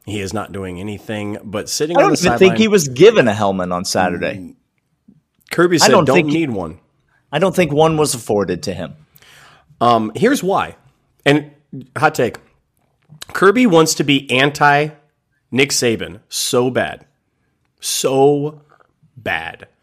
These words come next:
Speaker 1: That he will stick with
Speaker 2: Well,
Speaker 1: bad players
Speaker 2: so far, so
Speaker 1: because,
Speaker 2: good.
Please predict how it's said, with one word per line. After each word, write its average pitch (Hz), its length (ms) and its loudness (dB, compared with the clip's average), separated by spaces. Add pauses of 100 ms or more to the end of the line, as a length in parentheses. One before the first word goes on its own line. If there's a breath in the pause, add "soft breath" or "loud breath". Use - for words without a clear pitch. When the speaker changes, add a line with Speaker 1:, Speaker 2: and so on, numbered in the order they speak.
(580)
Speaker 1:
That 127 120 0
he 165 140 -2
will 160 140 -4
stick 175 420 -4
with 147 120 0
Speaker 2:
Well, 123 80 -6
Speaker 1:
bad 120 340 -2
players 127 380 0
Speaker 2:
so 143 120 4
far, 123 80 0
so 170 140 2
Speaker 1:
because, 165 80 2
Speaker 2:
good. 175 280 4